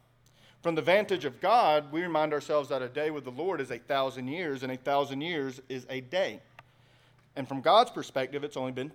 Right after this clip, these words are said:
two days. In light of reality, that's very, very brief. And understand this, people in the New Testament believe that Jesus could come at any time. They believe that he could come in their lifetime. That is very clear if you read the New Testament. That's very obvious that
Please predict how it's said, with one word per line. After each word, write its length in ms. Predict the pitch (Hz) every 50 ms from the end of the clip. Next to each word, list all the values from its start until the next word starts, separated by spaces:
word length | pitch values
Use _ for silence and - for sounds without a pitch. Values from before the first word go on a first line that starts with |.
| _
two 120 | - - 123
days. 500 | 123 131 180 190 - - - - - - _ _ _ _ _ _ _ _ _ _ -
In 160 | 143 139 135
light 260 | 127 131 131 135 127
of 100 | 131 113
reality, 540 | 123 127 139 185 247 254 196 143 131 131 151 156 - _ _ _
that's 160 | - 123 113 117
very, 240 | 123 120 120 117
very 220 | 113 120 120 117 117
brief. 420 | 117 170 208 180 123 - - - _ _ - _ _ _ _ _ _ _ _ _ _ _ _ -
And 100 | 151 160
understand 500 | 165 175 165 151 - - 180 160 151 160
this, 320 | 214 254 220 180 - - -
people 340 | - 226 240 233 220 190 170
in 80 | 165 160
the 60 | 143
New 220 | 135 175 240 277
Testament 500 | - - 180 156 147 - 165 156 156 156
believe 320 | 139 143 143 151 151 151 135
that 460 | 139 127 127 123 - - _ - -
Jesus 500 | - 196 226 226 185 151 151 147 - - _ _ _ _
could 300 | - - 185 190 185 -
come 180 | 156 147 143
at 120 | 143 139 131
any 180 | 123 123 123
time. 320 | 123 - 180 185 151 113 101 - _ _ _ _ _ _ _ _ _ _ _ _ -
They 140 | 151 165
believe 260 | 160 165 180 175 175 -
that 140 | 156 143
he 120 | 123 185 208
could 220 | - - 175 -
come 180 | - 139 135 147
in 120 | 160 160 135
their 200 | - 220 240 240
lifetime. 480 | 214 147 123 120 - - 127 113 101 - _ _ _ _ _ _ _ _ _ _ _ _ _ _ _
That 200 | - 160 190 208
is 120 | 202 160 127
very 280 | 147 190 214 190 160
clear 260 | 131 - 196 190 165
if 140 | 139 127 -
you 80 | 135 131
read 180 | 131 135 127
the 60 | 123 123
New 160 | 127 123 117
Testament. 480 | - - 131 127 - - 143 151 170
That's 160 | 139 131 127 -
very 340 | 123 147 143 143 139 139
obvious 460 | - 131 135 135 139 131 143 156 160 -
that 240 | 139 120 - -